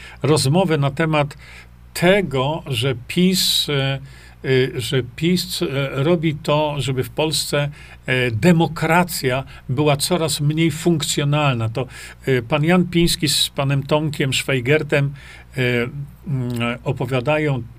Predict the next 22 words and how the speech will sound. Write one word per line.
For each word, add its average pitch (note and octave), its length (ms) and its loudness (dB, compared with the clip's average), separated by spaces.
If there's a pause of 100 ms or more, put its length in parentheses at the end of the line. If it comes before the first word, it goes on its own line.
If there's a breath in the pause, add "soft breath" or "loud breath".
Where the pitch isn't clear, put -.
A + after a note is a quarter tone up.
(240)
<laughs> - 440 4
naprawdę C3+ 540 -4 (320 loud breath)
krew - 500 6
mrożące E3+ 720 2 (140)
rz-, C#3 200 -4 (300 loud breath)
rzeczy. D3 560 4 (420 loud breath)
Jan E3+ 340 4
Piński, E3 520 0
zobaczcie C3 460 0
sobie A#2+ 240 -2
jego B2+ 180 0
kanał. B2 320 -2
No D#3 80 -2
niestety, F3+ 560 2 (380 loud breath)
wielokrotnie C#3+ 520 0
to C3+ 120 -4
powtarzam, C3 600 2 (400 loud breath)
e, A#2+ 140 2
z A2+ 280 -6
wielką, C3 680 -2
z A2+ 180 -4
wielkim A#2+ 880 -2